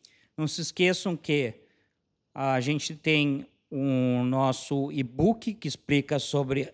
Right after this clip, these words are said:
<clears throat> a teoria das bandeiras. Se você não sabe o que que é, é o e-book gratuito.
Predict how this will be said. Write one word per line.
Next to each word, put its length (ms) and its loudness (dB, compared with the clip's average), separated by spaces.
<clears throat> 460 6
a 100 -2
teoria 400 4
das 140 0
bandeiras. 500 2
Se 60 -12
você 200 -8
não 120 -4
sabe 220 -6
o 20 -20
que 140 -20
que 120 -8
é, 260 0
é 40 -8
o 60 -4
e-book 320 -10
gratuito. 640 -2